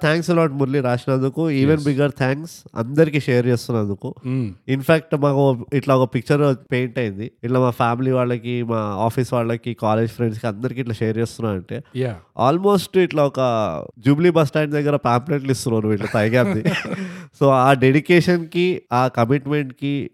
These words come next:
Speaker 1: we are really, really grateful.
Speaker 2: యా. నాకైతే అమీర్పేట చౌరస్తా.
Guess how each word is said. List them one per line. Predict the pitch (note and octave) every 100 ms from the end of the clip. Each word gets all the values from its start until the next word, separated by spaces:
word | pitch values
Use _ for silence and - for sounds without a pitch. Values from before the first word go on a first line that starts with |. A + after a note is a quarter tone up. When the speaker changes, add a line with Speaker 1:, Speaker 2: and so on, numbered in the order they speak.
| -
Speaker 1:
we | A2+
are | A#2 A2+ G#2+ - - G#2
really, | B2+ C#3 C#3+
really | B2 A#2 A#2 G2+
grateful. | A2 - D3 D#3+ - A#2+
Speaker 2:
యా. | A2+ G2 G2+ _
నాకైతే | A#2+ A#2+ C#3+ C#3
అమీర్పేట | B2 B2 B2+ A#2
చౌరస్తా. | A2+ G2+ -